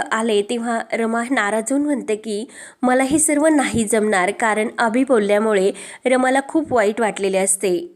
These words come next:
त्यानंतर इकडे पार्वती आजी बसलेली असते आणि रेवा तयार होऊन बाहेर जात असते, तर पार्वती आजी विचारते की, "रेवा, आजचे मार्केट बघितलेस का?" तेव्हा रेवा म्हणते की, "सॉरी आई आजी, माझी तब्येत बरोबर नव्हती, त्यामुळे राहून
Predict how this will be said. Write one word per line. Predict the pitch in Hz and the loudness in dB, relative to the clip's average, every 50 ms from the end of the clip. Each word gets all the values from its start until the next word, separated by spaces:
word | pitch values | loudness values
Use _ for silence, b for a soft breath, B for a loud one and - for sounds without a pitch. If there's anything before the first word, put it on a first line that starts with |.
| _ _ _ - | _ _ _ -2
त्यानंतर | 302 285 294 311 311 294 330 330 | 0 2 2 2 2 2 0 0
इकडे | 320 294 294 277 302 | 0 -2 -2 -2 -2
पार्वती | 294 294 277 247 240 233 240 240 277 | 0 2 0 0 2 0 -2 -2 -2
आजी | 262 247 220 - | -2 -2 -2 -2
बसलेली | 285 254 247 214 196 - 233 220 220 233 | -2 0 0 -2 -2 -2 -2 0 2 2
असते | 247 247 247 - 240 214 220 | 2 2 0 0 0 -2 -2
आणि | - - 247 277 311 | -2 -2 0 0 2
रेवा | 311 294 294 294 302 320 311 311 | 2 2 2 2 2 0 0 2
तयार | 285 254 262 269 285 | 2 2 2 2 0
होऊन | 269 294 311 | 0 -2 -2
बाहेर | 294 294 254 208 202 226 240 233 | -2 -4 -6 -6 -6 -8 -6 -4
जात | 240 233 208 220 226 | -4 -4 -2 -2 -2
असते, | 220 214 220 - 226 208 | -4 -2 -2 -2 -2 -2
तर | 196 - 220 202 196 202 202 B B B B B B B - | 0 0 0 0 0 -2 -4 B B B B B B B -2
पार्वती | 269 254 254 262 269 233 311 302 | 0 0 0 0 -2 0 0 0
आजी | 285 220 - 254 | -2 -2 -4 -6
विचारते | 247 247 240 247 226 220 220 - 240 | -8 -6 -4 -4 -4 -4 -4 -8 -10
की, | 240 - 254 | -8 -6 -4
"रेवा, | 240 233 214 208 233 | -2 -2 -2 0 -2
आजचे | 233 - - 233 220 226 - - 285 | -2 0 -2 -4 -4 -4 -4 -2 -2
मार्केट | 285 269 240 214 208 214 214 - 240 233 233 - - | 0 0 0 0 -2 -4 -2 -2 -2 -2 -2 -4 -2
बघितलेस | 240 214 202 208 196 208 202 190 196 196 - | -2 -2 -2 -4 -4 -2 -2 0 0 0 -2
का?" | - - 190 170 - - - _ | 0 -2 -2 -2 -2 -6 -6 _
तेव्हा | 220 220 214 226 220 202 190 - - - | -4 -4 -2 -2 -2 -2 -2 -2 -2 0
रेवा | 226 214 226 240 269 | 0 2 2 2 0
म्हणते | 285 294 254 - 226 | 0 -2 -2 -4 -4
की, | 208 - 247 | -4 -2 0
"सॉरी | - - 233 202 208 214 | 0 2 2 2 2 2
आई | 220 220 233 | 4 4 4
आजी, | 240 226 233 - 220 226 269 330 B B B B B B | 2 2 0 -2 0 0 0 -2 B B B B B B
माझी | 262 254 254 247 311 294 - 285 | 0 0 0 0 -2 -4 -2 -4
तब्येत | 247 214 226 262 262 262 - - | -2 0 -2 -2 -2 -4 -10 -10
बरोबर | 226 220 233 220 214 214 233 226 | -4 -2 -2 0 0 0 -2 -2
नव्हती, | 226 240 247 254 240 240 233 220 240 - - - - - | -2 -2 -2 -2 -2 -2 -2 -2 -2 -4 -8 -14 -4 0
त्यामुळे | 311 302 302 320 320 330 349 359 | 2 4 4 4 4 4 4 4
राहून | 330 302 262 247 262 | 4 2 2 0 0